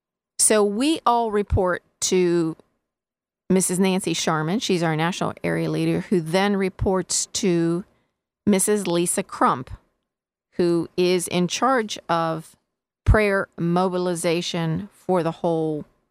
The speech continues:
um, organization. So who are we and what do we do?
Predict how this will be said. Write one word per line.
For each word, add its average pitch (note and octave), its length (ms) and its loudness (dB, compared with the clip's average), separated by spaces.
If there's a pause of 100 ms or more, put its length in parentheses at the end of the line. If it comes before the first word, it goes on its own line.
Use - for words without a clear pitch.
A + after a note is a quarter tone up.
(680)
um, D#3+ 460 -2 (260)
organization. D#3+ 880 -2 (1000)
So A#3+ 220 4
who G#4+ 320 2
are G3+ 280 4
we - 300 -12 (400)
and G3 140 0
what D#4 220 0
do D#4 180 2
we E3+ 160 2
do? C#3 400 -4